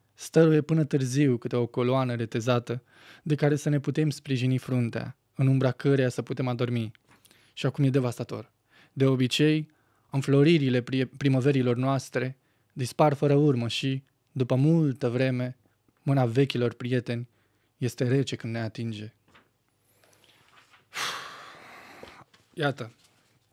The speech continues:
ce înseamnă să fii scriitor. Dacă nu te-a străpuns acest pasaj, nu e vina scriitorului, e vina ta. <laughs> Of, mai, cât de frumos, cât de frumos. De obicei,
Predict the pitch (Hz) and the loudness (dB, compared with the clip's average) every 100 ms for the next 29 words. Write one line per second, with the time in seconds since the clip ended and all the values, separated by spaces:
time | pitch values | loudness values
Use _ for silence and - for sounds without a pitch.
0 | _ _ _ - _ _ _ _ _ - | _ _ _ -20 _ _ _ _ _ -4
1 | 139 139 127 113 120 120 - 120 117 110 | -4 -2 -4 -4 -8 -10 -8 -8 -6 -8
2 | - _ _ _ _ _ - _ _ _ | -10 _ _ _ _ _ -20 _ _ _
3 | _ _ - 131 127 131 131 - 156 156 | _ _ -6 -6 -2 -4 -4 -4 -4 0
4 | 151 135 - 131 147 139 123 - - - | 0 0 -4 -4 0 0 0 -8 -14 -18
5 | - 123 123 - 117 - 131 123 - - | -14 -8 -8 -6 -10 -4 -2 -2 -6 -18
6 | _ _ _ _ 139 151 151 143 123 - | _ _ _ _ 0 4 4 4 -2 -4
7 | 127 117 123 120 113 117 127 135 120 117 | -4 -2 -2 -2 -2 -2 0 -2 -2 -4
8 | - - 131 - - _ _ _ - - | -4 -8 -6 -8 -12 _ _ _ -18 -16
9 | - - - - - - - _ - _ | -16 -20 -20 -20 -20 -20 -20 _ -20 _
10 | _ _ _ _ _ _ 156 170 165 135 | _ _ _ _ _ _ 4 6 6 4
11 | - 123 120 - 139 - 113 107 - 165 | -2 -4 -4 -4 -4 -4 -12 -12 -4 -4
12 | 160 131 113 101 - - - - - - | -2 -6 -10 -12 -16 -18 -20 -20 -20 -20
13 | - - _ _ _ _ _ _ _ - | -20 -20 _ _ _ _ _ _ _ -4
14 | 127 135 131 - 160 156 | 0 0 0 -2 -2 -2